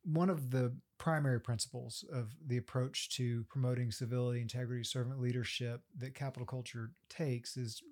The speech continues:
to really emphasize the importance of focusing on state and local leaders. Not that what happens in D C doesn't matter, but when you start focusing solely on national politics or national leaders, it gets, it gets removed.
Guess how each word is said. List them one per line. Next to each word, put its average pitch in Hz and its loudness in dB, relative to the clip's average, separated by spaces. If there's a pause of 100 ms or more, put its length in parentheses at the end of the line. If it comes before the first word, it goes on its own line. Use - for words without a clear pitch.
to 135 -6
really 143 0
emphasize 127 2
the 123 0
importance 127 -2
of 117 -6
focusing 120 -4
on 113 -4
state 123 -4
and 110 -4
local 107 -4
leaders. 110 -8 (140)
Not 151 2
that 156 0
what 139 6
happens 165 4
in 156 4
D 151 6
C 143 6 (180)
doesn't 139 2 (160)
matter, 135 4
but 127 0 (100)
when 147 4
you 143 4
start 170 0
focusing 139 4
solely 185 2
on 139 4
national 135 0
politics 135 0
or 143 -2
national 139 2
leaders, 123 4
it 143 -6
gets, - -2
it 147 -2
gets - -6 (180)
removed. 139 4